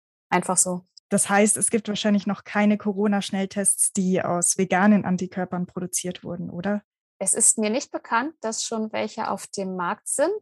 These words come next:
Speaker 1: aber ich weiß, dass, ähm, es potenziell, äh, dazu kommen könnte <laughs> demnächst,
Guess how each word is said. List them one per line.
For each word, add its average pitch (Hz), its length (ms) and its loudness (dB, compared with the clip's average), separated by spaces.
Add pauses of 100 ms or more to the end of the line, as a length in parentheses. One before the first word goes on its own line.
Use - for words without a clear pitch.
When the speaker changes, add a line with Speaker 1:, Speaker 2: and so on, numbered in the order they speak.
(160)
Speaker 1:
aber 214 320 4
ich - 340 -8
weiß, 208 560 2
dass, - 420 6 (160)
ähm, 214 680 4 (520)
es - 160 -4
potenziell, 226 1160 2
äh, 208 240 2
dazu 214 320 -4
kommen 214 380 2
könnte 185 640 -4
<laughs> - 80 -14
demnächst, 180 720 0